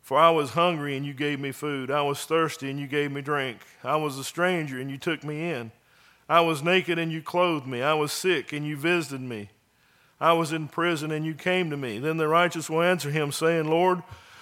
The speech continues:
when did you, when did we see you hungry and feed you, or thirsty and give you drink? When did we see you a stranger and take you in, or naked and clothe you?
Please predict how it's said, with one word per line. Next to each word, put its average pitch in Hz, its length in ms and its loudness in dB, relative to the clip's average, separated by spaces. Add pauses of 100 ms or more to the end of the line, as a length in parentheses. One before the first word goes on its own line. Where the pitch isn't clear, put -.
(180)
when 214 200 8
did 196 160 2
you, 185 160 -2 (220)
when 196 160 2
did 202 160 -2
we 185 140 -2
see 185 320 -2
you 147 280 -4
hungry 139 500 0 (380)
and 135 160 -8
feed 170 320 -4
you, 131 160 -6
or 113 100 -2
thirsty 160 540 -2
and 135 140 -6
give 147 200 -4
you 139 100 -8
drink? 135 400 -6 (1600)
When 185 160 2
did 202 160 2
we 190 140 0
see 208 240 0
you 185 220 0
a 160 60 2
stranger 180 580 2
and 123 280 -4
take 175 260 0
you 165 140 -4
in, 180 260 0
or 131 120 -2
naked 160 400 0
and 143 100 -6
clothe 160 420 2
you? 110 300 -8